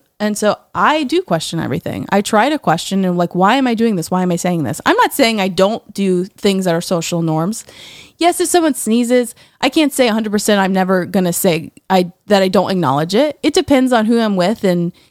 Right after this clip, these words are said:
you know, if they know my stance on it, then we're good. And also, like, Santa Claus,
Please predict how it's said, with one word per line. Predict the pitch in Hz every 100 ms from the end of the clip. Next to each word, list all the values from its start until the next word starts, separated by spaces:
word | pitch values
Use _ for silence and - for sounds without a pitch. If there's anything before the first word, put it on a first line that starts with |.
| _
you | 226
know, | 190 185
if | -
they | 214
know | 208 196 214
my | 190
stance | - 190 190
on | 214 226
it, | 233 -
then | 196 190
we're | 165
good. | 156 139 202 - _ _ -
And | 247
also, | 247 - 233
like, | 208 180 -
Santa | - 165 156
Claus, | 170 175 233